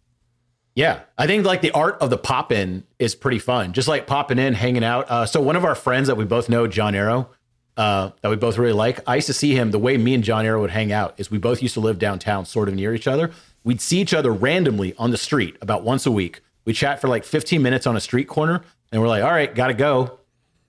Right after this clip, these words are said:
That's it. That was the hangout. And it's just, like, it felt like we hung out, even though it wasn't, like, a deliberate thing.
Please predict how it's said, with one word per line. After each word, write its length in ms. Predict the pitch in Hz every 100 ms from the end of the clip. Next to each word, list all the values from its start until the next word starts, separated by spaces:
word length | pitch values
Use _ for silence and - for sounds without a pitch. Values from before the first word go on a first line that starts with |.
| _
That's 220 | 135 175
it. 320 | 208 254 - -
That 160 | 143
was 100 | 196
the 100 | 170
hangout. 480 | 123 226 131 73 - _ _ -
And 80 | 135
it's 100 | 143
just, 100 | 170
like, 100 | 160
it 80 | -
felt 260 | 160 185
like 160 | 180 156
we 80 | 139
hung 220 | 135 139
out, 180 | 156 110
even 160 | 117
though 120 | 131
it 20 | 120
wasn't, 220 | 123 123
like, 100 | 113
a 60 |
deliberate 520 | 95 98 117 123 107 -
thing. 360 | 139 110 101